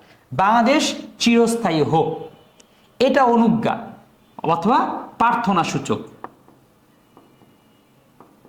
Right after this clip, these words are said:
ঠিক আছে? একটা প্রকার আছে প্রার্থনা সূচক। "জননীয় জন্মভূমি কি স্বর্গের চেয়েও প্রিয় নয়?"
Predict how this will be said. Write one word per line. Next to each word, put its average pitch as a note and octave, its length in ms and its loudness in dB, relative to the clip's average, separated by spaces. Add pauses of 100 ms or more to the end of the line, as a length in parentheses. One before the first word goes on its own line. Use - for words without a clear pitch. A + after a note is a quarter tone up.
(160)
ঠিক G#3 100 0
আছে? C4 400 0 (960)
একটা - 160 -6
প্রকার G#3 260 -2
আছে A3+ 180 0
প্রার্থনা E3+ 360 0
সূচক। - 320 -6 (640)
"জননীয় C#4+ 440 2
জন্মভূমি G3 640 2 (180)
কি G3+ 80 -2
স্বর্গের F3+ 440 0
চেয়েও B3+ 180 2
প্রিয় A#3+ 200 2
নয়?" B3 280 2